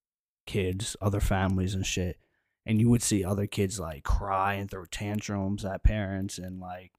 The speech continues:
act a fool. And we used to look at each other and look at them like, "Yo, what?" Like, that was,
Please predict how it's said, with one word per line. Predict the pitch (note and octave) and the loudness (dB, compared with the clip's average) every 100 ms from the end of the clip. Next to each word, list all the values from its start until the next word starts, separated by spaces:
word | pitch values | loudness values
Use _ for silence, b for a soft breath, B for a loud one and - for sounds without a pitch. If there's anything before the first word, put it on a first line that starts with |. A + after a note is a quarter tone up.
| _ _ _ | _ _ _
act | A2 A2 - | -4 -4 -2
a | |
fool. | G#2+ - A#2 A2 | -2 2 4 6
And | G2 G#2 | 6 6
we | D#3 | 6
used | D#3+ | 4
to | G#2+ | 4
look | A2 B2 | 4 4
at | A#2 | 2
each | A#2 A#2 A#2 | 2 2 2
other | B2 C3 C3+ - _ _ _ | 2 2 0 -6 _ _ _
and | - - | -2 0
look | B2+ | 0
at | A#2+ - | -2 -2
them | C#3 C#3 A2 | -2 0 -2
like, | G2 F#2 | -4 -8
"Yo, | D#2 C3 C#3+ | -6 -2 -2
what?" | A2 D3+ - _ _ _ _ A2 | 0 -2 -4 _ _ _ _ -6
Like, | G#2 G2 - | -4 -4 8
that | A2 C#3+ | 12 12
was, | A2 A2 G#2 G2+ G2+ | 12 10 10 4 -2